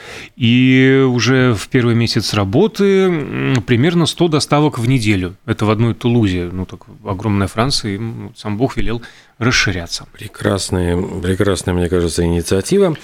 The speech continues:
Speaker 1: Более того, а подобная инициатива есть в Дании. И, э, примерно триста семьдесят тонн помидоров, огурцов, морковки и других продуктов только за прошлый год не оказались на свалке или в компосте.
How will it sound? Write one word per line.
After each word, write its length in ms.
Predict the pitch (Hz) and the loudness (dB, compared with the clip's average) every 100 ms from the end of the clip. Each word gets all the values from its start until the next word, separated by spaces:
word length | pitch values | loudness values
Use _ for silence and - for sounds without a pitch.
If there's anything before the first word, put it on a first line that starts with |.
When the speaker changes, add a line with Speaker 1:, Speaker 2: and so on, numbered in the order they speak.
| - | 0
Speaker 1:
Более 260 | 123 151 135 | 2 4 2
того, 520 | 135 113 117 107 - | 2 2 2 2 0
а 380 | 123 113 113 113 | 0 2 2 0
подобная 500 | - 123 165 139 139 | 0 0 0 2 2
инициатива 520 | 123 - 113 - 156 | 0 0 -2 0 2
есть 400 | 135 135 120 - | 2 2 0 -2
в 180 | 104 98 | -4 -2
Дании. 640 | 101 143 139 101 90 87 - _ - | 2 2 4 2 -2 -4 -10 _ 0
И, 540 | 110 113 113 113 113 | 2 4 4 4 4
э, 320 | 113 117 120 117 | 2 0 -2 -2
примерно 520 | 110 113 156 143 139 | 0 2 4 2 0
триста 480 | - - 165 156 135 | -2 0 0 0 0
семьдесят 580 | - 151 147 120 - 120 - _ | 2 2 2 2 0 -2 -4 _
тонн 280 | 160 160 151 | 2 2 2
помидоров, 520 | - 104 110 147 - | 0 0 2 0 0
огурцов, 460 | 101 107 - 147 - | -4 -6 -2 -2 0
морковки 640 | - - 156 139 - 117 - - - - | -2 0 -2 0 0 0 -2 -16 -20 -2
и 160 | 113 113 | 2 2
других 360 | 117 120 131 | 2 2 0
продуктов 720 | - 113 147 202 - 139 - | 0 0 0 0 0 0 -2
только 300 | - 135 120 | -2 -2 0
за 100 | 110 | -2
прошлый 400 | 120 131 117 120 | 0 -2 -2 -2
год 280 | 104 160 165 - | 0 0 0 -4
не 220 | 113 107 | -2 0
оказались 560 | 143 - 101 113 113 - | 0 0 0 0 0 -2
на 80 | 95 | -4
свалке 500 | - 113 139 - 123 | 0 0 0 0 0
или 300 | 107 101 104 | 2 2 0
в 80 | - | 0
компосте. 520 | 98 90 - - | -4 -2 -2 -2